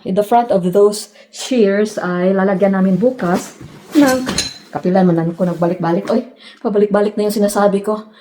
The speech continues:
Just try to imagine in front of that is this two in between. I mean, on each side, over there and over he-, there.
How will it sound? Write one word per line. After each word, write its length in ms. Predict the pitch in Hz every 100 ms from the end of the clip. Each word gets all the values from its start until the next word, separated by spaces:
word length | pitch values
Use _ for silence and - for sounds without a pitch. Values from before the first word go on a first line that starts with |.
| -
Just 220 | - 254
try 160 | - 233
to 80 | 240
imagine 580 | 202 196 202 196 202 202
in 140 | 202
front 240 | 220 202
of 100 | 185
that 160 | 175 185
is 300 | 180 - - _ _
this 720 | 165 170 170 180 - - - - -
two 240 | - 190 175
in 160 | 180
between. 340 | 175 180 180 170
I 40 | 196
mean, 220 | 190 185 - -
on 180 | 180 185
each 260 | 202 202 -
side, 320 | - 190 160
over 220 | 165 165
there 260 | 175 202 254
and 220 | 214 202
over 180 | 165 165
he-, 300 | 170 185 -
there. 400 | 165 175 160